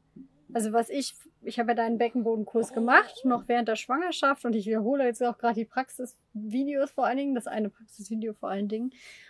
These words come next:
Ähm, was mein Aha-Erlebnis war, vielleicht kannst du da auch nochmal was zu sagen,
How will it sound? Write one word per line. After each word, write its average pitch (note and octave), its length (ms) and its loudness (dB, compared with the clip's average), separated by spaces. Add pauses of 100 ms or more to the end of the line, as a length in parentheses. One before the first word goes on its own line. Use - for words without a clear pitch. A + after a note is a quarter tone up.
(120)
Ähm, A#3 520 4 (100)
was A3+ 240 0
mein A#3+ 240 2
Aha-Erlebnis A#3 960 2
war, G3 320 4 (600)
vielleicht - 180 -6
kannst A#3+ 180 0
du A#3 40 0
da A#3 140 4
auch A#3+ 40 2
nochmal A3 220 2
was G#3 160 -4
zu A3 140 -2
sagen, A3+ 540 -2